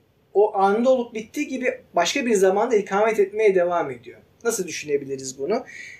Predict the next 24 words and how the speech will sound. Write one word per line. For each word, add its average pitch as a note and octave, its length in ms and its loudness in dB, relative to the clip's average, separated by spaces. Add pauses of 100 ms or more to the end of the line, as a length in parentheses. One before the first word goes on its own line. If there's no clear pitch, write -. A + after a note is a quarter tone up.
(160)
Parmağımız A3 580 4
kesildi, G#3+ 480 2
bıçak G#3 260 2
artık - 340 -2
kesmeyi G3+ 500 2
duyulur F#3+ 360 2
bir F3+ 80 -2
cisim D#3 240 -4
olarak F3 280 2
bıraktı. C3 500 -2 (360)
Fakat A#3+ 300 0
kesme G3 360 0
olayının A#3 400 4
şiddeti G3 680 -2 (640)
o G#3+ 200 4
yara G#3+ 240 6
iyileşene G3+ 540 2
kadar, F3+ 300 2
hatta F3+ 340 0
bıraktığı F#3+ 480 0
izle B3 340 2
beraber D#3+ 500 4
de B2+ 80 -8
sürüyor. A2+ 400 -14